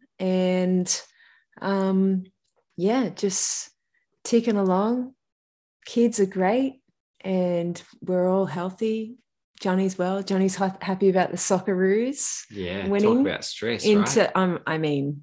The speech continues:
Speaker 1: let's talk about stress.
Speaker 2: <laughs>
Speaker 1: <laughs> Johnny should be here. Um, but yeah, won in a penalty shootout for those that didn't watch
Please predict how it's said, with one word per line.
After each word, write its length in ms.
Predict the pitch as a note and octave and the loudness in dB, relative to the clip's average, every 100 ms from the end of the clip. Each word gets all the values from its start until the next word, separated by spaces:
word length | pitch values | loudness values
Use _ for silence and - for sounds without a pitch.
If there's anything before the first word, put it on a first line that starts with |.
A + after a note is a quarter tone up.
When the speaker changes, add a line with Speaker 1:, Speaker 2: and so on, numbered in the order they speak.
| _ F3 | _ -6
Speaker 1:
let's 300 | D#3+ - - | -6 -6 -6
talk 180 | D#3+ | -8
about 260 | D3+ C#3+ - | -2 -2 0
stress. 640 | - - D#3+ - D#3+ - - E4+ - | -4 0 0 2 2 2 0 0 0
Speaker 2:
<laughs> 20 | |
Speaker 1:
<laughs> 60 | A#3+ | 0
Johnny 360 | A#3 A3+ C4+ B3+ | 6 6 8 4
should 200 | A#3+ G#3 | 4 4
be 300 | G3+ F#3+ - | 6 6 2
here. 500 | F#3 G3 F3+ D#3 - - - - - | -2 -2 0 -2 -8 -20 -20 -20 0
Um, 600 | F#3 F#3 F3+ F3+ F3+ - - | 4 4 4 2 -2 -6 0
but 220 | F3 C3 | 2 4
yeah, 360 | F#3 G#3 G3+ D#3+ | 4 4 2 0
won 420 | D#3+ F3 F#3 G3 G3+ | -4 -4 0 -2 -2
in 200 | F#3+ F#3 | -2 -2
a 80 | F3+ | -4
penalty 420 | - F3+ F3 F3+ | -4 -6 -2 -4
shootout 480 | C#3 F3+ F#3+ D#3+ - | -4 -2 0 -2 -4
for 120 | F3 | -2
those 400 | D#3+ D#3 D#3 - | 0 0 -4 -6
that 220 | D#3 - | -6 -4
didn't 280 | E3 D#3 D#3 | -4 -2 -2
watch 640 | D3 D#3 D3+ - - - | -2 -2 -2 -6 -6 -6